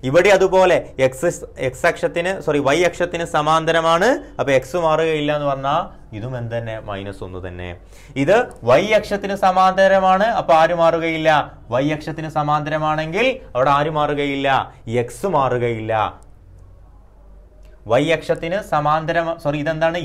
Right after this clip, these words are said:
X അക്ഷത്തിന് സമാന്തരമാണ്. X അക്ഷത്തിന് സമാന്തരമാണെങ്കിൽ ആര് മാറുകയില്ല? Y മാറുകയില്ല, അല്ലേ? X അക്ഷത്തിന് സമാന്തരം, X അക്ഷം എന്ന് പറഞ്ഞാൽ ഇതല്ലേ? അപ്പൊ ഇങ്ങനെ ഒരു വര ഉണ്ടെങ്കിൽ അതെന്താണ്? X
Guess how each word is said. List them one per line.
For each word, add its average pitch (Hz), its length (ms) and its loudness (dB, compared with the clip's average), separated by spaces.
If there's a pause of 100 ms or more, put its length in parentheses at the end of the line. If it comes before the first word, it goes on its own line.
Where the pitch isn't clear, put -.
(140)
X - 40 -16 (160)
അക്ഷത്തിന് 180 400 -6
സമാന്തരമാണ്. 196 640 2 (400)
X 120 60 -8 (140)
അക്ഷത്തിന് 175 420 -4
സമാന്തരമാണെങ്കിൽ 165 840 0 (100)
ആര് 165 200 0
മാറുകയില്ല? 160 500 2 (680)
Y 104 60 -4 (120)
മാറുകയില്ല, 131 520 -6 (300)
അല്ലേ? 143 140 -4 (180)
X - 40 -20 (160)
അക്ഷത്തിന് 123 480 -14
സമാന്തരം, 143 480 0 (300)
X - 40 -18 (120)
അക്ഷം 147 280 -6
എന്ന് 147 140 -6
പറഞ്ഞാൽ 156 260 -2
ഇതല്ലേ? 175 260 2 (140)
അപ്പൊ - 160 -10
ഇങ്ങനെ 131 180 -8
ഒരു 135 100 -6
വര 127 180 2
ഉണ്ടെങ്കിൽ 139 280 -8
അതെന്താണ്? 131 360 -4 (120)
X - 40 -18